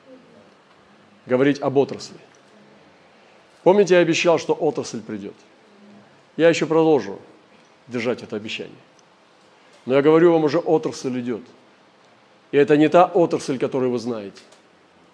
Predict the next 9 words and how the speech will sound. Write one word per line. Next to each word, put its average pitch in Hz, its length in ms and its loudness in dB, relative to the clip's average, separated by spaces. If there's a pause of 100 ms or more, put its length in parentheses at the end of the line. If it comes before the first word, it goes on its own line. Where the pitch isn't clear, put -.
(1400)
И 135 80 -6
это 156 260 4
не 160 120 4
та 180 180 4
отрасль, 160 680 -2
которую 143 380 0
вы 139 140 0
не 147 100 2
знаете. 123 560 -4